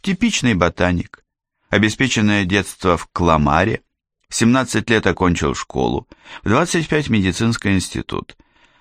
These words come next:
затем аспирантуру, специализация — психиатрия.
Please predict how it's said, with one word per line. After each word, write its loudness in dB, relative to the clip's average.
затем 0
аспирантуру, 0
специализация — 0
психиатрия. -4